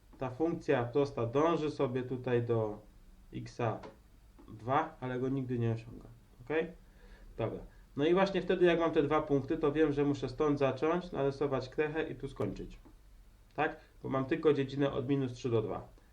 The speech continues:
Druga opcja jest taka, że normalnie rysujecie całą krechę, e, od minus skończoności do nieskończoności, tak? Przechodzącą przez te dwa punkty,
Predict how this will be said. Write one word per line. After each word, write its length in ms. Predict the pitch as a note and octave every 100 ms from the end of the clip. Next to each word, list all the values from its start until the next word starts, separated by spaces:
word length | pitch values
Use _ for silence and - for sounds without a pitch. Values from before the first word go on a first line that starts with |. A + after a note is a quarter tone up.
| - - - - - - - _ - - - - - - E3+
Druga 240 | F3 F3+
opcja 200 | E3 E3+
jest 120 | D#3+
taka, 260 | E3 D#3+ D3+
że 100 | D3
normalnie 380 | D3 D#3 E3 D#3
rysujecie 420 | C#3 D3 C#3 B2
całą 320 | C#3+ C3+ C3
krechę, 480 | B2 B2+ A#2 A2+ G#2 - - - - - - -
e, 480 | A2 G#2+ G#2 G#2 -
od 160 | A#2+ C3
minus 180 | C#3
skończoności 520 | - B2+ A#2+ C3 - -
do 80 |
nieskończoności, 720 | A#2 A#2 A#2+ A#2 G#2+ F#2+ - -
tak? 240 | A#2 A#2+
Przechodzącą 500 | - A2+ A#2 A#2+ A#2+
przez 140 | A#2+
te 80 | -
dwa 180 | A#2+ B2
punkty, 460 | A#2 A#2 A#2 E3+